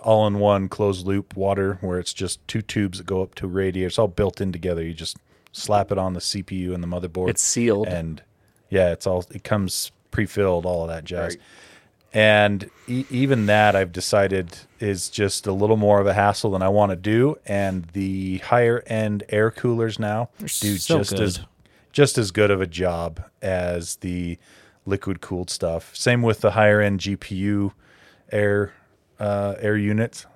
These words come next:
Speaker 1: They, they cool just as good as liquid cooling. The only time you're gonna wanna do liquid cooling is if you wanna go way hardcore into overclocking and stuff
Speaker 3: Right.
Speaker 1: like that. And the thing is, is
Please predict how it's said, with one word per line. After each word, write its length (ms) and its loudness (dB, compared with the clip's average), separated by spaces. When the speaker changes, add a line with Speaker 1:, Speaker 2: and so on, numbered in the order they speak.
Speaker 1:
They, 360 0
they 160 0
cool 300 -4
just 280 -8
as 80 -10
good 220 -6
as 160 -8
liquid 320 -8
cooling. 420 -8
The 80 0
only 160 6
time 240 2
you're 260 -4
gonna 160 2
wanna 200 6
do 140 -2
liquid 280 -2
cooling 280 -4
is 100 -6
if 120 -12
you 60 -4
wanna 180 -4
go 220 -6
way 400 0
hardcore 580 -2
into 440 -8
overclocking 720 -4
and 100 -4
stuff 160 -6
Speaker 3:
Right. 100 -12
Speaker 1:
like 140 -6
that. 320 -4
And 80 -4
the 60 0
thing 200 -2
is, 200 -2
is 240 -8